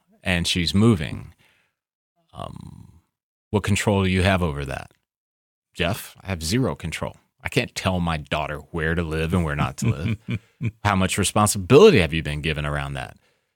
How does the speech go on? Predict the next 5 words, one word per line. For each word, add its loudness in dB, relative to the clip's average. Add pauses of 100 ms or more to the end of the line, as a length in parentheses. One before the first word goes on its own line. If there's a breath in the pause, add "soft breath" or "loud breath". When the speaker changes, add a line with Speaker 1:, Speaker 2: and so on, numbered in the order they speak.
(840)
Speaker 1:
Uh, -14 (100)
none, 2
because -6
she -6
doesn't -4